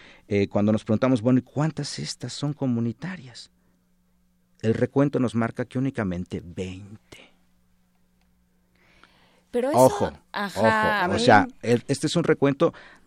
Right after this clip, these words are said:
Speaker 1: reconocido por las autoridades gubernamentales, porque las autoridades gubernamentales únicamente reconocen a las radios comunitarias que tienen la concesión.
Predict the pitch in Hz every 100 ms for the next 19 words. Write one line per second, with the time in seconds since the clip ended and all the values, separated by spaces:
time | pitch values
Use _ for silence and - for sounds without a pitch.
0 | _ - 123 170 175 151 135 107 - 131
1 | 135 139 - 123 117 131 110 98 85 82
2 | 78 85 92 92 101 98 98 95 101 98
3 | 98 - 90 85 104 90 92 107 127 143
4 | 139 131 123 110 113 113 110 110 101 110
5 | 107 95 98 113 92 82 98 92 95 120
6 | 123 135 117 110 - 90 101 110 107 85
7 | - 76 - - 67